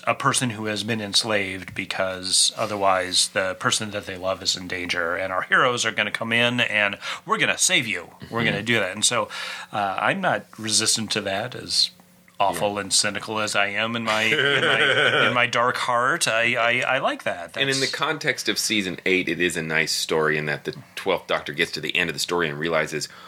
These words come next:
Speaker 2: "Oh, I did a good thing." This is the season, whether you like it or not, he's questioning, "Am I a good man?"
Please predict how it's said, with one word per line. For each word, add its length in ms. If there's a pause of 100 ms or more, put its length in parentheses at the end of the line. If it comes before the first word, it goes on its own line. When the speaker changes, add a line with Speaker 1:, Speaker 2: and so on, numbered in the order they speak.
(140)
Speaker 2:
"Oh, 160
I 120
did 200
a 40
good 300
thing." 240
This 140
is 80
the 100
season, 360
whether 140
you 120
like 160
it 80
or 60
not, 220
he's 140
questioning, 460
"Am 120
I 100
a 60
good 160
man?" 400